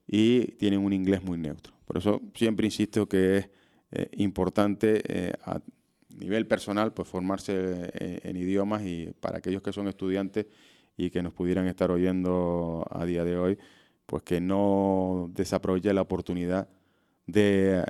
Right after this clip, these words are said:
de aprender y de profundizar en los idiomas. Hay que tener en cuenta,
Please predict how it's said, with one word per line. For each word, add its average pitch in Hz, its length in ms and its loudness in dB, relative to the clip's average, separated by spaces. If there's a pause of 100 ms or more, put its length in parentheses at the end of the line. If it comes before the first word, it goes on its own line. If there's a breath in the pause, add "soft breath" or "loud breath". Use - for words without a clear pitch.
de 92 140 0
aprender 92 440 2
y 113 60 6
de 95 140 6
profundizar 92 560 2
en 90 140 4
los 85 120 2
idiomas. 98 380 2 (580 soft breath)
Hay 117 100 6
que 131 80 2
tener 147 200 2
en 135 80 -2
cuenta, 143 420 0